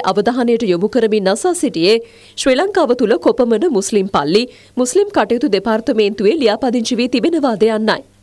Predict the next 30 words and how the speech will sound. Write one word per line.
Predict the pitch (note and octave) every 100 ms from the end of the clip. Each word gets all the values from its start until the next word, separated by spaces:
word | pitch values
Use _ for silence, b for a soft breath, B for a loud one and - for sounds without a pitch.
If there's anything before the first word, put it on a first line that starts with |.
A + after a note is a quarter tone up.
| -
එහිදී | B3+ C4 D4
සාක්ෂිකරු | B3 A3+ - F#4+ F#4 C#4+ -
කියා | D#4+ D4
සිටියේ | - G#3+ F#3 G#3+ A#3 B B
දෙදහස් | A#3+ C4 G#4+ G#4+ B3
දහනවය | C4 C#4 G#3+ G3+ D#4+ B3+
අප්‍රේල් | - B3+ G3
විසි | - A3
එක | F3+ E4+
වන | D#4+ B3+ F3
විට | F3+ A#3 A#3+ -
පල්ලි | A3+ F#3+ D4 F4
දෙදහස් | - B3+ C4 -
පන්සිය | G#3 G3 B3+ A#3+
තිස් | A#3 B3
හතරක් | G3 A#3 E4+ C#4+
ලියාපදිංචි | C4+ E4 B3+ A3+ - G3+
වී | F#3+
තිබුණා. | G#3 F3+ D3+ - _ b G#3
නමුත් | F3 B3 - B B -
කළ | C4+ F#4+
සංගණනයකින් | A3 G#3 B3 B3 B3 B3 B3+ B3
හෙළි | F#3+ E4
වුණා | G4+ F#3 G3+ - B B -
එලෙස | B3 E4+ A#4+ D4
ලියාපදිංචි | A3 D4+ D4+ D4+ D4+ F#3
නොවුණු | G3+ C#4 D4
පල්ලි | F#3 G3 E4+
නවසිය | F#3+ G#3+ D#4+ D#4+
පනස් | G#3+ -